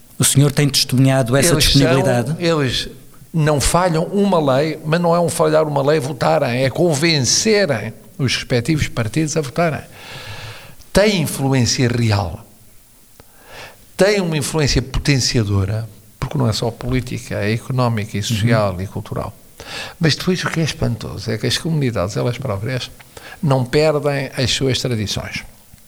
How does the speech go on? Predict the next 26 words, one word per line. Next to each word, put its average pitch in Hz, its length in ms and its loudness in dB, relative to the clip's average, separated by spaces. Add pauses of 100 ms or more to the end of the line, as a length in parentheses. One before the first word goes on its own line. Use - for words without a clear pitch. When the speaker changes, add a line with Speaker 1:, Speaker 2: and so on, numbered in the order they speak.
(140)
Speaker 2:
E 156 120 0
eu 147 160 2
aí 143 220 2
acho - 280 -2
que - 80 -2
isso 131 140 0
se - 80 -6
deve, 110 300 2
por - 160 -6
um 117 120 2
lado, 95 480 0 (540)
eh, 113 480 0
às 113 180 4
características 113 580 0
norte-americanas. 110 840 -2 (560)
É 110 160 2
um 98 100 0
país, 101 560 -4
eh, 131 40 -14 (1080)
novo, 123 400 0 (480)
Speaker 1:
Hum. 139 60 0
Speaker 2:
novo, 113 240 0
não 123 160 2
envelhece, 95 460 -4 (360)
jovem. - 380 -2 (260)
Speaker 1:
Hum. 113 80 -2